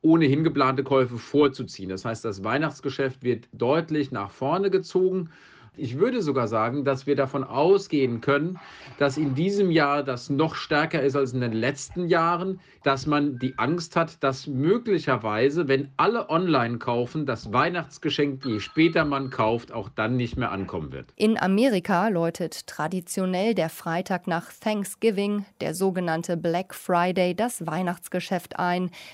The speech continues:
Speaker 2: mit extremen Rabattangeboten. Hiervon dürften vor allem wieder die Großen profitieren, die schon aus der Corona-Pandemie als Gewinner hervorgegangen sind. Die Online-Handelsplattformen wie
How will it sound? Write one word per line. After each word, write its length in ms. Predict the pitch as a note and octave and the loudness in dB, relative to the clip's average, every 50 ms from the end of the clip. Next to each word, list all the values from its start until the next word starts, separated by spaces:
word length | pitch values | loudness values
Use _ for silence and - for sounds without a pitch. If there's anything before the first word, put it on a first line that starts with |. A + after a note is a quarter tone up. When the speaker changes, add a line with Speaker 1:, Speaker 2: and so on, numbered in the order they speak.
| - _ | -6 _
Speaker 2:
mit 160 | A#3+ A#3+ - - | -4 -2 -2 -4
extremen 760 | - - - - - - - - G3 G#3 A3+ G#3+ G#3 G3 F#3 | -6 -6 -8 -12 -12 -12 -8 -6 -2 0 2 2 2 2 0
Rabattangeboten. 1400 | F3 F3 F3 F3 E3+ - E3+ E3+ - - - - F3 F3 E3+ E3 - E3+ D#3+ E3 - _ - D#3 D3 C3+ A2 - _ _ _ _ _ | 0 -2 -2 -2 -2 -4 -4 -4 -6 -8 -6 -4 -4 -2 -2 -2 -2 -2 -2 -4 -4 _ -8 -6 -6 -6 -8 -12 _ _ _ _ _
Hiervon 540 | _ - C#4+ D4 - - A3 F3 D3+ D#3 - - | _ 4 4 4 4 2 0 0 0 -2 -4 -4
dürften 340 | E3+ D#3 D#3+ - - E3 E3 | -4 -4 -4 -4 -6 -6 -6
vor 220 | - - - - | -4 -4 -2 -2
allem 280 | - D#3+ E3+ E3+ F3+ E3+ | -2 -2 0 -2 -2 -2
wieder 240 | F3+ E3+ F#3 F#3 F#3 | -2 0 0 0 2
die 160 | F3 A3 A3 | 0 -2 -2
Großen 460 | - F#3+ - G3 A3 G#3+ - G#3 F#3+ | -2 0 2 4 4 4 2 0 -2
profitieren, 840 | F#3 - G#3 F#3+ - G3+ F#3+ - - G3+ G3 G3 F#3+ G3 F#3+ F#3+ F#3+ - - - - - - - | 0 0 -2 0 0 -2 -2 -2 -2 0 0 2 2 2 0 0 -2 -4 -10 -18 -20 -20 -8 -4
die 80 | A#3 A#3 | -4 -4
schon 320 | - - A3+ A3 A3 - | -2 0 0 0 0 0
aus 240 | - - F3 F3+ - | 0 -2 -2 -2 -2
der 140 | - F3+ F3+ | -4 -4 -2
Corona-Pandemie 1040 | - - A3 F#3 E3 F3 F3+ F3 E3 D#3+ - F#3+ F3 E3+ E3 E3+ E3+ E3+ E3+ E3 - | 0 0 2 2 2 0 0 0 0 -2 -2 -4 -4 -2 0 0 0 0 0 -2 -2
als 260 | - F3 E3+ - - | -4 -6 -6 -6 -4
Gewinner 380 | - G3+ F3+ E3 F3 F3 F3 E3 | -4 -4 0 0 0 0 2 0
hervorgegangen 840 | E3 D#3+ D#3+ D#3 - - E3+ E3+ D#3+ E3+ E3 E3+ E3 E3+ E3+ E3+ E3 | 0 0 -2 -2 -2 0 0 0 0 -2 -2 -2 -2 0 0 -2 0
sind. 360 | D#3+ E3+ E3 E3+ E3 - - _ - - - - - _ - | 0 0 0 0 -4 -6 -10 _ -20 -20 -20 -20 -18 _ -6
Die 180 | F3+ - - | -6 -6 0
Online-Handelsplattformen 1900 | - - A#3+ A#3+ A3+ G#3+ G3+ G3 F#3+ G3 - - G#3 G3+ G3+ F#3+ F#3 F3+ - - - - - F#3+ F#3 F#3+ - - - G3+ F#3 F3+ F3+ F3+ F3+ F3 F3 D#3+ | 2 2 4 4 4 4 2 2 0 -2 -2 -2 -2 0 2 0 0 -2 -4 -8 -14 -8 -4 -4 -4 -4 -6 -4 0 0 2 2 2 0 0 -2 -2 -2
wie 180 | E3+ E3+ E3 | -2 -4 -4